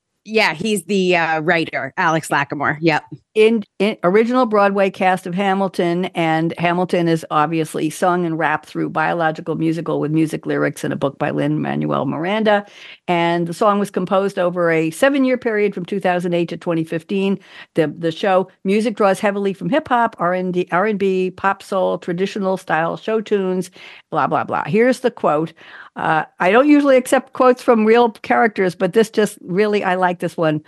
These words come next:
Speaker 2: "Burr, I'd rather be divisive than incisive. Drop the niceties."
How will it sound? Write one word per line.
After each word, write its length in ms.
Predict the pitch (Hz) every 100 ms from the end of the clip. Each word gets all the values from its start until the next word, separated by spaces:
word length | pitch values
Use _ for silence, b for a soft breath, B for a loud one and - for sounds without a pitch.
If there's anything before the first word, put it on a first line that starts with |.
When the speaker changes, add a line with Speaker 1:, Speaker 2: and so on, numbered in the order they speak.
| B B
Speaker 2:
"Burr, 640 | 156 220 285 156 165 214 _ _ _ -
I'd 180 | 190 170
rather 320 | 208 254 254
be 180 | 202 202
divisive 760 | 175 170 214 233 - 131 143
than 240 | 156 170 165
incisive. 840 | 220 285 320 156 127 - 147 139 -
Drop 420 | 180 220 240 _
the 80 | 190
niceties." 960 | 175 175 196 - 156 - 139 107 117